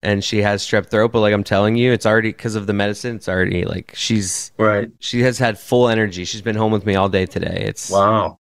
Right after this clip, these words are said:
Speaker 2: Um, so I'm in Chicago. Chicago, it's a toddling town, and truly one of my favorite towns.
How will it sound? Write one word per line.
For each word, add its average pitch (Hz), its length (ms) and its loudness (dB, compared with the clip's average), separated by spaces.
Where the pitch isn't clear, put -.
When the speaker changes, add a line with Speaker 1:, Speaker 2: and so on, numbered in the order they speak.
Speaker 2:
Um, 95 380 -2
so 156 380 2
I'm 175 160 2
in 247 100 -2
Chicago. 135 720 0
Chicago, 190 1000 4
it's 135 300 2
a 131 80 4
toddling 135 680 4
town, 160 960 2
and 139 500 4
truly 294 380 4
one 175 180 6
of 160 60 4
my 139 140 4
favorite 117 440 2
towns. 90 520 -4